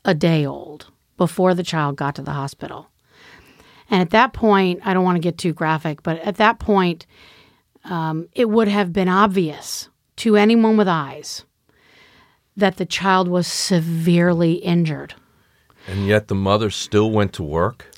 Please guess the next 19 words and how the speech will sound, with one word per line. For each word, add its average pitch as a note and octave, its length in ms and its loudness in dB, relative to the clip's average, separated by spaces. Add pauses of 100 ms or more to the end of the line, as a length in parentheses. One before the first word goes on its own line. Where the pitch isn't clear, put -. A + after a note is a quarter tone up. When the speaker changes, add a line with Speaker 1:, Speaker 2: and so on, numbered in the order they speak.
Speaker 1:
She - 180 -2
still F#3+ 220 2
went F#3 160 2
to G3 80 -2
work. E3+ 380 0 (500)
She - 160 -6
still E3 240 0
went D#3 160 0
to D#3 80 -4
work. C#3 320 -8 (220)
That F#3 200 0
night G#3+ 340 4
before E3+ 680 0 (300)
they F#3+ 120 0
took F3+ 220 -4
him F#3 100 0
to F3+ 80 -2
the E3+ 80 -2
hospital, D3+ 560 -4